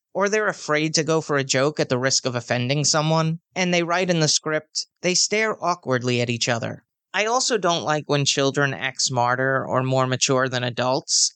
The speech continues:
especially when the adults are really stupid. There was a scene where even the professor asked where he can get a book,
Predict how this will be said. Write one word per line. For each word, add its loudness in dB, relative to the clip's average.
especially 0
when -2
the 2
adults 0
are -2
really 2
stupid. -2
There -2
was -2
a 2
scene 0
where -4
even 2
the 4
professor 0
asked 0
where 2
he 0
can 0
get 0
a 0
book, -2